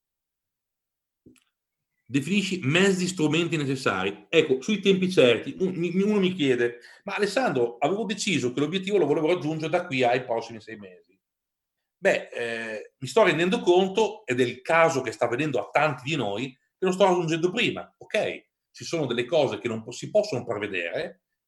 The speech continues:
e in questo caso è un vantaggio, no? Raggiungerlo prima è meglio ancora. Ma se fosse che la persona ha bisogno di qualche più tempo, benissimo,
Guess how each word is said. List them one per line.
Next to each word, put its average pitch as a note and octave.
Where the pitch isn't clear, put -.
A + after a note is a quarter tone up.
e A#2
in C#3
questo C#3
caso B2+
è A#2
un G#2
vantaggio, A#2
no? A#2
Raggiungerlo A#2+
prima G#2+
è -
meglio A2
ancora. G#2
Ma D3+
se G3+
fosse B3
che -
la C3+
persona D3+
ha -
bisogno C#3
di D3+
qualche B2+
più A#2+
tempo, F#2
benissimo, A2+